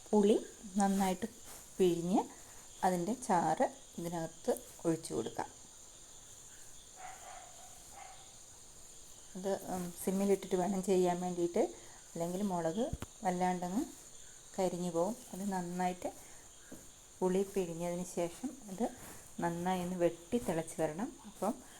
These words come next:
നമുക്ക് ആവശ്യത്തിനുള്ള ഉപ്പും കൂടി ഇട്ട് കൊടുക്കണേ. ഉപ്പും കൂടി ഇട്ട്, ഉം, നമുക്ക് നമ്മൾ നേരത്തെ എടുത്ത് വെച്ച ബെല്ലമില്ലേ, അതും കൂടി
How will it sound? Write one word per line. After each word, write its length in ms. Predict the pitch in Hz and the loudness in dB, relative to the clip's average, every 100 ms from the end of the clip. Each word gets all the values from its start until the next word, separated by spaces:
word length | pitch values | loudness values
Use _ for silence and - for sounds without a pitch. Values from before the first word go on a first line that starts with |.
| - - | -12 -4
നമുക്ക് 260 | 170 170 185 | -4 -2 -2
ആവശ്യത്തിനുള്ള 680 | 175 170 170 - 185 175 254 - - - - - - - | 0 -2 -2 -4 -4 4 4 4 -4 -18 -20 -20 -6 -2
ഉപ്പും 320 | 196 - 208 | -2 0 4
കൂടി 160 | 214 208 | 6 6
ഇട്ട് 160 | - - | 4 0
കൊടുക്കണേ. 380 | 139 139 160 330 - - - - - | -4 -2 2 0 -2 -16 -20 -20 -12
ഉപ്പും 180 | - 185 | -6 -2
കൂടി 140 | 185 | 0
ഇട്ട്, 240 | 180 - - - - - - - | 0 -2 -4 -4 -18 -20 -20 -12
ഉം, 200 | 185 175 | -8 -4
നമുക്ക് 320 | 175 170 - | -4 -4 -4
നമ്മൾ 260 | 185 180 175 185 | -2 -2 -2 0
നേരത്തെ 280 | 185 175 - | 2 2 2
എടുത്ത് 200 | 185 - 180 | 0 2 0
വെച്ച 200 | 175 185 196 254 - - - 185 | 2 2 0 0 -10 -20 -4 2
ബെല്ലമില്ലേ, 560 | 175 180 185 147 135 139 - - - - - - | 4 4 4 2 -4 -8 0 2 2 0 -10 -4
അതും 200 | 175 175 | -2 0
കൂടി 160 | 175 | 0